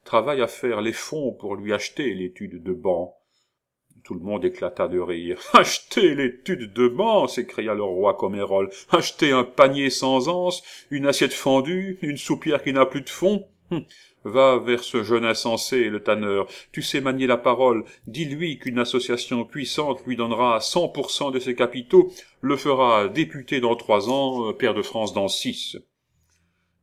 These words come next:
Euh, mon brave, l'interrompit le tanneur, j'en suis bien fâché pour lui, puisque ça peut gêner son établissement, mais Léon Malvois est honnête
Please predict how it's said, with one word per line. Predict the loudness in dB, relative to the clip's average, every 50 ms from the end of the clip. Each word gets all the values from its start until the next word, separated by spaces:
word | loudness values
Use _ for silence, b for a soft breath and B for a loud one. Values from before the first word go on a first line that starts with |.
| _ _
Euh, | -4 -2 -2 0
mon | 0 -2 -2 -2
brave, | 0 2 4 4 4 4 2 2 0
l'interrompit | -4 -4 -2 -4 -2 -2 -2 -2 -2 -2 -2
le | -2 -2
tanneur, | 0 -2 -2 -2 -2 -2 -2 -2 -4 -6
j'en | -6 -8 -8 -8
suis | -8 -12 -14
bien | -8 -6 -6 -4
fâché | -4 -4 -6 -4 -6 -8 -8
pour | -6 -4 -2 0
lui, | 0 -2 -2 -4 -6 -6 B B B B B _
puisque | _ -12 -10 -10 -8 -6 -6 -6
ça | -2 -2 -2
peut | -2 -2 -4 -4 -4
gêner | -2 -4 -4 -4 -4 -6
son | -4 -4 -2 -2
établissement, | -2 2 2 0 0 0 -6 -8 -8 -4 -4 -2 -2 0
mais | 0 -2 -2 b b b b _ -10 -4
Léon | -2 -2 0 0 0
Malvois | 0 0 0 0 0 2 2 2
est | 2 4 4
honnête | 2 4 4 2 2 2 0 -4 -8 -10